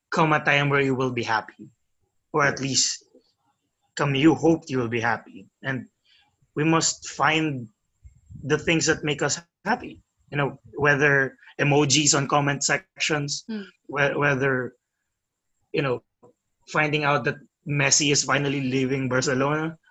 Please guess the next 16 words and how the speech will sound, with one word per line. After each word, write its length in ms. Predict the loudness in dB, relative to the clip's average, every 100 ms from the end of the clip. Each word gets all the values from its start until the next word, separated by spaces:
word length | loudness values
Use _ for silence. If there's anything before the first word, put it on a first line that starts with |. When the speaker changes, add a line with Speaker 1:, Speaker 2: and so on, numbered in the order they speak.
| _ _ _ -20 -4
Speaker 1:
or 340 | -2 0 -4 -12 _ -20 -20 _ -10 -10 -8 -2
finding 360 | 0 0 -2
a 140 | -2 -4
good 520 | -6 0 0 0 0
skincare 640 | 2 2 2 0 2 2
routine. 520 | 0 -2 -4 -4 -6 -10 _ _ _ _ _ _ _ _
We 140 | -4 0
must 560 | 4 4 2 -2 -6 _ _ _ _ _ _ _ _ _ _ _
find 520 | -14 -4 -2 -2 -4
that 280 | 0 0 -2 _ _ _ _ _ -10 -2
thing 180 | -2
that 120 | 0 -2
will 120 | -2
make 200 | -2 -2
us 140 | -2
happy, 460 | 0 0 -2 -6